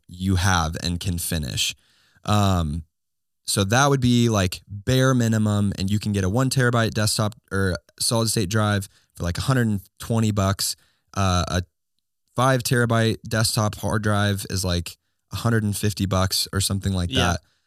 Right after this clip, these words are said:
Speaker 1: So for, like, under five hundred bucks, you could have a redundant, a redundant desktop storage system and a edit drive that you can work off of.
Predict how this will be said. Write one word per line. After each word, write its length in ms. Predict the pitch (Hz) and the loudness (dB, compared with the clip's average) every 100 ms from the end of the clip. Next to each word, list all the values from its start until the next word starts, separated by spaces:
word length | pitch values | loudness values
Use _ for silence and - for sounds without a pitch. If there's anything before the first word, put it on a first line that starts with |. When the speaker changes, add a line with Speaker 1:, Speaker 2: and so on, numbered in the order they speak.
| _ | _
Speaker 1:
So 180 | - 117 | -2 0
for, 160 | - | 2
like, 260 | 120 110 104 - | 2 2 0 -2
under 300 | 151 156 139 | 2 2 2
five 260 | 123 120 | 2 2
hundred 220 | 117 107 | 2 0
bucks, 400 | 98 101 95 - | 0 0 0 -2
you 160 | - 101 | -2 -2
could 120 | 104 | 0
have 440 | 101 101 92 90 - _ _ _ | 2 2 0 -2 -8 _ _ _
a 120 | 95 | -2
redundant, 600 | 95 92 127 147 147 139 - _ _ _ _ _ _ _ _ _ _ _ - | 0 2 2 2 2 0 -2 _ _ _ _ _ _ _ _ _ _ _ -6
a 80 | 98 | -2
redundant 440 | 107 139 151 135 | 2 2 4 2
desktop 440 | 120 127 123 113 | 2 2 2 2
storage 320 | - 113 107 101 | 2 0 0 0
system 500 | 101 - 95 95 92 _ _ _ | -2 0 -2 -2 -4 _ _ _
and 400 | 120 127 120 117 - | 0 4 4 4 2
a 120 | 98 - | 0 0
edit 260 | 107 110 82 | 2 0 0
drive 560 | 101 92 87 85 - - | 0 2 2 0 -4 -6
that 120 | 90 | -2
you 120 | 92 | 0
can 180 | 98 92 | 0 0
work 220 | 113 120 | 0 2
off 220 | 101 90 | 0 0
of. 320 | 90 80 80 | 0 -2 -4